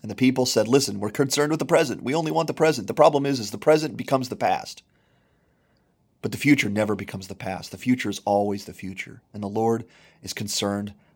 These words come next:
primarily with the future. But the question for us today is, what are we concerned about? Today's candy, today's memories,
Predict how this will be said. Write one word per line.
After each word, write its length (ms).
primarily 760
with 120
the 80
future. 440
But 140
the 60
question 440
for 200
us 120
today 260
is, 140
what 180
are 80
we 140
concerned 380
about? 260
Today's 280
candy, 420
today's 300
memories, 440